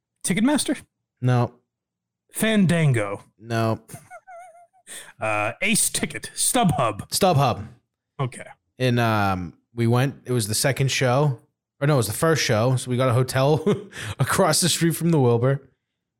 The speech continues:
Speaker 2: We walk over and we got the two red X's. <laughs> The tickets were fucking fake.
Speaker 1: How, that's not the first time I've heard StubHub giving out fake tickets. How is that possible?
Speaker 2: That was the first time I did.
Speaker 1: Is that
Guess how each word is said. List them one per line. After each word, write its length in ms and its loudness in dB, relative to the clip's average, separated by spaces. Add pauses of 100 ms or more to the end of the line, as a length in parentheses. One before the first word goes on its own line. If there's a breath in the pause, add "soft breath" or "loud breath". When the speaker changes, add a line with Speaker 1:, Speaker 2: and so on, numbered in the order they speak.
(180)
Speaker 2:
We 100 -2
walk 260 2
over 440 4
and 60 2
we 100 4
got 120 2
the 80 -6
two 240 2
red 220 4
X's. 480 0
<laughs> 40 -2
The 80 2
tickets 400 -4
were 80 -2
fucking 440 -2
fake. 420 -4 (920 loud breath)
Speaker 1:
How, 320 0
that's 360 0
not 220 2
the 60 0
first 260 2
time 140 2
I've 100 0
heard 220 2
StubHub 600 2
giving 220 2
out 180 0
fake 280 -4
tickets. 320 -2
How 100 2
is 80 2
that 160 0
possible? 380 -2
Speaker 2:
That 60 2
was 120 2
the 80 -2
first 260 0
time 220 0
I 140 2
did. 400 0 (1040 loud breath)
Speaker 1:
Is 140 4
that 280 2